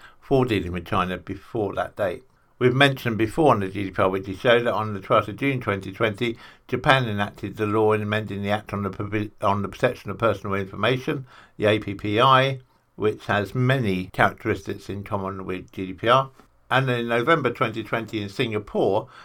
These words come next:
major amendments to the Personal Data Protection Act, the P D P A, were passed in Parliament. These amendments mark the first review of P D P A since its enactment in two thousand and twelve.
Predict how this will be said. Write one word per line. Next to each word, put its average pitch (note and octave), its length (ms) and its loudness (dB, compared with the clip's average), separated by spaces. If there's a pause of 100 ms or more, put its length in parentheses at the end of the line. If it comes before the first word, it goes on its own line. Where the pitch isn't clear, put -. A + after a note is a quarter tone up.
(120)
major D#3 340 4
amendments G2+ 460 0
to A2+ 100 -4
the G2 100 -4
Personal A2 360 2
Data G2 200 0
Protection - 460 -2
Act, F2 200 -2
the G2+ 60 -12
P A2 160 -4
D G2 120 -6
P G#2+ 220 0
A, A2 280 6 (300)
were A2 120 0
passed G2+ 480 0
in G2 140 -8
Parliament. G2 500 0 (340)
These B2 180 2
amendments A2 460 -2
mark A2 200 4
the G#2 80 -8
first B2 380 4
review A#2+ 300 2
of - 80 0
P A2 100 -2
D F2+ 140 -6
P G#2 200 -4
A G#2 260 4 (260)
since B2 320 -8
its G#2+ 160 -10
enactment G2 420 -4
in G2 120 -10
two G#2+ 180 -4
thousand F#2 260 -4
and F2+ 140 -8
twelve. G#2 480 2